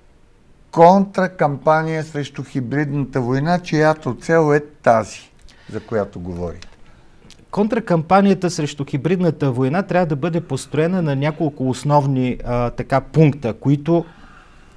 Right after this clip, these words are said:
Speaker 2: което означава първо, че трябва първо да има една, един, създаване на един координационен мозъчен център или мозъчни центрове. Айде, за мозъчни центрове, дали имаме толкова мозък, не знам. Но един координиращ
Speaker 1: Той
Speaker 2: мозъчен център, който да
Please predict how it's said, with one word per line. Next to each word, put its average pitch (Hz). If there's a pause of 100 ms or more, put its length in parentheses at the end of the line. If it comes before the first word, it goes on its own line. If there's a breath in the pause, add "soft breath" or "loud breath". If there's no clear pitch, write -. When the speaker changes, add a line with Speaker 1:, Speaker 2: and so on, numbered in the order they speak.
(160)
Speaker 2:
което 151
означава 127
първо, 147
че 98 (420 soft breath)
трябва 180
първо 185
да 143
има 170
една, 135
един, 143
създаване 151
на 143
един 156
координационен 131
мозъчен 131
център 160
или 139
мозъчни 135
центрове. 147 (240 loud breath)
Айде, 151
за 123
мозъчни 143
центрове, 156
дали 139
имаме 139
толкова 139
мозък, 139
не 156
знам. 120 (300 loud breath)
Но 196
един 185
координиращ 147
Speaker 1:
Той 135
Speaker 2:
мозъчен 139
център, 196
който 185
да 185